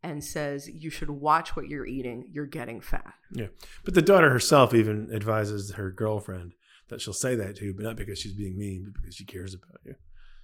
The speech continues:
Speaker 1: Yeah.
Speaker 2: The immediate preceding scene, that's what she, that's what her daughter says. But maybe you're sa-, maybe what you're saying is the daughter's covering for her mom
Speaker 1: Yes.
Speaker 2: because she thinks her mom is mean and doesn't want the girlfriend to feel bad.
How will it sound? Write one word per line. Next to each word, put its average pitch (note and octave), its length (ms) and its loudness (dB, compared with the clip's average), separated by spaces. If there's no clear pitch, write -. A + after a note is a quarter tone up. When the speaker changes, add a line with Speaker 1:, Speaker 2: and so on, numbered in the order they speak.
Speaker 1:
Yeah. B3 400 6
Speaker 2:
The A#3 80 12
immediate E3+ 560 8
preceding D3 640 8
scene, G#2+ 600 2
that's C#3 240 -2
what A2 140 -8
she, - 120 -6
that's C3+ 160 0
what A#2 80 -4
her F#2 60 -6
daughter G2 340 -2
says. A#2 460 -12
But D#3+ 140 6
maybe F#3 180 10
you're C3+ 180 6
sa-, C#3 220 0
maybe D#3+ 180 6
what C#3+ 120 4
you're C#3 100 6
saying B2+ 220 2
is A2+ 80 0
the A#2+ 80 4
daughter's A#2 360 4
covering A2 320 0
for A2 100 -10
her G#2+ 80 -6
mom G#2+ 360 -8
Speaker 1:
Yes. E3 180 -2
Speaker 2:
because - 380 0
she - 220 -6
thinks G2+ 260 -8
her A#2 80 -6
mom G2+ 220 -6
is F#2+ 120 -8
mean G#2 220 -2
and F#2+ 80 -4
doesn't G2+ 200 -4
want F#2 140 -8
the G#2+ 60 -14
girlfriend G2 360 -12
to F#2 40 -18
feel G2+ 160 -16
bad. G2+ 280 -16